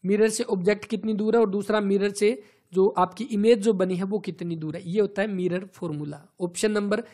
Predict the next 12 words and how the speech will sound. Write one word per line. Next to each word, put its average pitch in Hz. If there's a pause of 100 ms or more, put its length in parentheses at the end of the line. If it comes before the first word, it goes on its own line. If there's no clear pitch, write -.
(220)
सी 226
अवतल 214
दर्पण 202
जो 190
इसका 190
वो 185
राइट 160
आंसर 160
रहेगा। 151 (480)
इसके -
बाद 220
देखो, 226